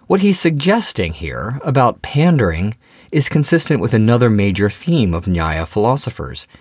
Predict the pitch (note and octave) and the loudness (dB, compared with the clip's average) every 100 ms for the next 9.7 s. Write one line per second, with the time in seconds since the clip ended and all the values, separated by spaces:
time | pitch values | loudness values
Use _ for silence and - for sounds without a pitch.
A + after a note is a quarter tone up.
0 | _ _ D3 D3 B3+ B3 C#3 C3+ D3 B2+ | _ _ -2 0 2 4 4 2 4 4
1 | A2+ - _ _ _ - D#3+ - - - | 2 -4 _ _ _ 0 0 0 -8 -6
2 | C#3+ D#3 G3 A3 - - - A#2 A#2+ A#2 | 0 2 2 -2 -6 -8 0 2 4 4
3 | G#2 E2+ E2+ - G2+ F#2+ - D3 D#3+ - | 2 0 -4 -4 -4 -4 -4 -4 -4 -4
4 | F2+ E2+ - - - C#3 C3+ F3 G3+ B2 | -6 -4 -2 -2 0 -2 0 0 0 2
5 | A#2 A#2 - - _ C3 A#2+ A#2+ - E3 | 2 0 -8 -20 _ -4 -4 -4 -4 -2
6 | E3+ D#3 - A2+ G#2+ F#2+ F#2+ G2+ F#2 - | 0 0 2 -2 0 -2 -2 -4 -4 -4
7 | E2 E2 - - E2 E2+ A#2 F2+ C2+ D2 | -4 -4 -6 -6 -4 -4 -6 -8 -8 -10
8 | - F#2 D#2 E2+ F2 D2 - - - _ | -10 -8 -6 -4 -4 -6 -10 -20 -20 _
9 | - D#3 E3 F3 E3 C3+ - | -2 0 2 2 2 0 -6